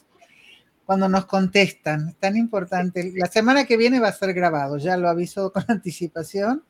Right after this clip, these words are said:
porque vamos a estar en, en, en otras, eh, actividades.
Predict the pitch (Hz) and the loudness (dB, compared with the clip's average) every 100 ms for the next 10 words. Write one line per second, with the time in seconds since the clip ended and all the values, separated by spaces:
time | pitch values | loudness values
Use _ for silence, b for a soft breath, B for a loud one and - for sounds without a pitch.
0 | - B B B 196 180 156 - 175 170 | -20 B B B -20 -20 -12 -8 -6 -4
1 | 165 165 175 180 151 165 - 160 160 160 | -4 -2 -2 -2 -4 -8 -4 -4 -4 -6
2 | 160 160 160 160 170 160 160 160 160 151 | -6 -6 -6 -8 -8 -8 -8 -6 -8 -8
3 | - 160 156 - 156 156 147 139 151 - | -6 -4 -4 -4 0 2 0 -2 -4 -8